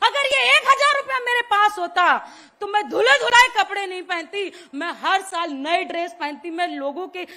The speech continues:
उतारे हुए कपड़े कभी नहीं पहनती।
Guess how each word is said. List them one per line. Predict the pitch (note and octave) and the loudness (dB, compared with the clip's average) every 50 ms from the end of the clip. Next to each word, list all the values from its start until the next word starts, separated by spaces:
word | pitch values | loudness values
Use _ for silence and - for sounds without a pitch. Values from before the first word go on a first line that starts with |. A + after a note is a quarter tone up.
| E4 _ _ _ _ A#3 | -20 _ _ _ _ -12
उतारे | E4+ F4 - F4+ E4+ E4+ E4+ F#4 | -10 -4 -2 0 0 0 0 -2
हुए | F4+ E4 F4 E4+ | -4 -6 -8 -8
कपड़े | E4+ E4+ D4+ - D#4 D#4+ | -8 -10 -10 -10 -10 -12
कभी | D#4 _ - D4 C4 A3+ D4 D#4 | -12 _ -12 -12 -12 -10 -10 -12
नहीं | D4+ C#4 B3 A3 | -10 -12 -12 -14
पहनती। | - A3 G#3 G3 F3+ _ _ F#3 F3 | -16 -18 -20 -20 -20 _ _ -20 -20